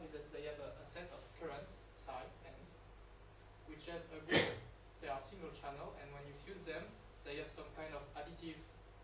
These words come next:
Z K charge, psi n times psi n is psi n plus n.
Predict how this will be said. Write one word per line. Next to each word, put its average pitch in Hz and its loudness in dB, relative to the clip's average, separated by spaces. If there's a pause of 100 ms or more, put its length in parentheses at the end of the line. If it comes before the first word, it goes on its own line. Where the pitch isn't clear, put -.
(280)
Z - -10
K 143 0
charge, 139 4 (720)
psi 151 2
n 156 0
times 139 0 (160)
psi - 0 (120)
n 180 0 (160)
is - -6 (240)
psi 147 0
n 143 -6
plus 135 -8
n. - -8